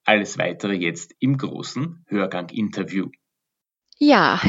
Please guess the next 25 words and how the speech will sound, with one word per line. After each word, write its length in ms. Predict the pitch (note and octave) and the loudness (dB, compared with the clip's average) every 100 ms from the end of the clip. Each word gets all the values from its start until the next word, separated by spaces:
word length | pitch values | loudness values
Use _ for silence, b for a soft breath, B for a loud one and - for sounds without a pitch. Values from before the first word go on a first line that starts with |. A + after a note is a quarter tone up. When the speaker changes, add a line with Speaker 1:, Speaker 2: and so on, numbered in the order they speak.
| - | 2
Speaker 2:
in 100 | A#3+ | 4
letzter 420 | A#3 B3+ - E4+ | 6 4 2 -2
Zeit 360 | - G3+ E3 A#3+ | 2 4 4 4
ist 120 | C#4 | 4
mir 380 | C4+ B3+ A#3+ B3 | 6 6 6 2
in 140 | A3+ | 0
Gesprächen 680 | A3+ A3 - F3+ F3 - C4+ | 0 -2 0 4 4 2 0
immer 240 | B3 C4+ | 4 4
wieder 220 | A#3+ A#3 A3 | 4 4 4
eine 240 | G3 - | 4 4
eigenartige 580 | C#3+ A3+ A3 G#3 G3+ G3+ | 4 4 2 0 -2 -4
Stimmung 360 | - C#4+ C#4 | 2 4 4
aufgefallen. 960 | - E3 - - - D#3+ D3 F#3 C4 B3+ | 4 0 -2 -8 -6 -2 0 2 0 0
Das 180 | - G3+ | -4 -4
ist 120 | G#3 | 0
ein 120 | G#3+ G#3+ | 0 4
bisschen, 440 | B3 - C4 A#3+ B B B - | 2 4 4 4 B B B -4
als 200 | G#3 G#3 | 0 4
wären 200 | G3+ G#3 | 4 4
Greta 380 | G3 F#3+ - | 4 6 4
Thunberg, 580 | A3 - A#3 B3+ A#3+ A#3+ - | 0 4 6 8 6 4 -2
das 180 | A3 | -4
Coronavirus 840 | - G3+ E3+ F#3 G3+ G3+ G#3 G3+ - | -2 0 2 2 2 4 4 2 0
und 240 | F#3 - | -4 -2
Netflix-Katastrophenthriller 1700 | F3 F3+ - A3 - - F#3 - G3 - D#3+ - G3+ - G3+ G3+ G3+ | -2 -2 -2 -2 -2 -2 -4 -2 -6 -2 -4 -2 -8 -2 4 6 6